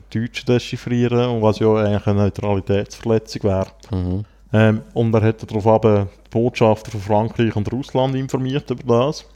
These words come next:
Speaker 1: Und, äh, zwei Chefredaktoren von welschen Zeitungen. Und die Chefredaktoren haben den, den Bundesrat D K P informiert. Der hat sich dann beim Willen beschwert.
Speaker 2: Das ist eigentlich wie ein Whistleblower.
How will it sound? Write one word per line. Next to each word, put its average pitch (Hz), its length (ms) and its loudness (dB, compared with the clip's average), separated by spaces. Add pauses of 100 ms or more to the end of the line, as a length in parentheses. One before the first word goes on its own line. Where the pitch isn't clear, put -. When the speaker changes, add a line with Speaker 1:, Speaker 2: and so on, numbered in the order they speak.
(720)
Speaker 1:
Und, 107 260 0
äh, 101 240 2
zwei 104 260 0
Chefredaktoren 104 920 -2
von 101 280 -2
welschen 104 340 -2
Zeitungen. 135 520 -10 (380)
Und 113 200 -2
die 117 300 4
Chefredaktoren 113 840 2
haben 104 240 0
den, 95 260 0
den 98 360 0
Bundesrat 101 600 -4
D 123 100 2
K - 160 -6
P 131 300 -2
informiert. 135 680 -4 (580)
Der 110 160 6
hat 110 160 0
sich - 100 -18
dann 107 140 0
beim 104 160 -2
Willen 113 320 0
beschwert. 113 600 -2 (340)
Speaker 2:
Das 87 140 -6
ist 92 60 -10
eigentlich 87 180 -2
wie 98 40 2
ein 95 160 2
Whistleblower. 80 680 -2